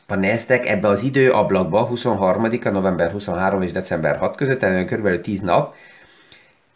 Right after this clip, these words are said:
huszonhat, öm, ö, alkalommal átlagban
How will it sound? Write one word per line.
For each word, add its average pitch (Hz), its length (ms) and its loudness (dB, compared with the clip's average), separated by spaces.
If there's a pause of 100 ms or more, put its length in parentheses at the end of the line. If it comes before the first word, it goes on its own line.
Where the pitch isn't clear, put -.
(880)
huszonhat, 123 1300 2 (120)
öm, 117 640 2 (300)
ö, 101 460 0
alkalommal 110 1000 2 (200)
átlagban 101 720 0